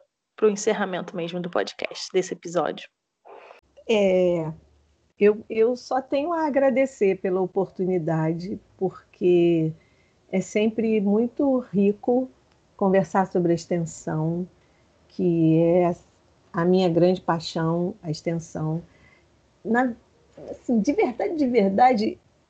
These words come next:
Speaker 2: é, eu acho que eu não seria, não, não poderia ser outra coisa na vida que não fosse professora, né?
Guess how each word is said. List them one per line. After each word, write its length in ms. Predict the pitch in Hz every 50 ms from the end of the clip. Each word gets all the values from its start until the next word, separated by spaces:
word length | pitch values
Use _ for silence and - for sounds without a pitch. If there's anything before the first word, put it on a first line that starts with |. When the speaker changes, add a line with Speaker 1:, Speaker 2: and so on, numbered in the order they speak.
| _ _ _ _ _ _
Speaker 2:
é, 320 | - 170 165 165 - - - - _ _ _ _ _ -
eu 280 | - 190 185 185 190
acho 240 | 190 190 190 - -
que 80 | - 202
eu 60 | 196
não 140 | 190 190 185
seria, 520 | - - 202 185 185 190 190 190 185 175
não, 200 | 175 175 180 180 180 - - - _ -
não 180 | 190 175 180
poderia 480 | 185 - 185 175 180 175 180 180 170 170
ser 200 | 165 - 190 185
outra 240 | 208 202 226 214 202
coisa 280 | - 208 196 190 202
na 200 | 196 190 185 175
vida 340 | 170 175 185 185 180 180 170
que 160 | 165 - 175
não 220 | 170 170 170 165 160
fosse 580 | 165 - 170 165 160 160 - 170 160 156 160 - - _ _ _ _ _ _ _
professora, 840 | - 175 175 - - 170 160 - - - - 156 156 151 156 156 156
né? 240 | 160 160 160 160